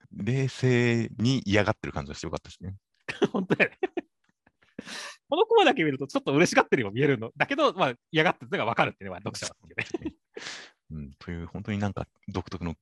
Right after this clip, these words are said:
Speaker 1: 空気感、気の抜けた感じっていうのがあってよかったですよ。
Speaker 2: いや、よかったですね。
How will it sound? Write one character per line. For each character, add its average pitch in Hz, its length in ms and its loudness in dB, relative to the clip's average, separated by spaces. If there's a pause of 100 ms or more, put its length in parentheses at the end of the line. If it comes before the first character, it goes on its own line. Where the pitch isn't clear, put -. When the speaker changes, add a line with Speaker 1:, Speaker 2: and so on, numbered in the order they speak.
(220)
Speaker 1:
空 104 160 -2
気 - 120 -10
感、 67 200 -6
気 - 100 -8
の 90 100 2
抜 92 100 -2
け 87 100 2
た 80 60 -2
感 85 140 -2
じ 80 120 -10
っ - 20 -18
て - 140 -8
い - 20 -2
う - 0 -
の 95 60 -4
が 78 60 -2
あ - 20 -2
っ - 20 -4
て - 100 -12
よ 62 40 -10
か - 80 -16
っ - 20 -20
た - 60 -20
で - 80 -20
す - 60 -20
よ。 107 80 -20 (580)
Speaker 2:
い 117 60 -10
や、 120 40 -4
よ 123 80 -2
か 143 60 2
っ - 100 -4
た - 80 -14
で - 60 -20
す - 120 -20
ね。 104 460 -12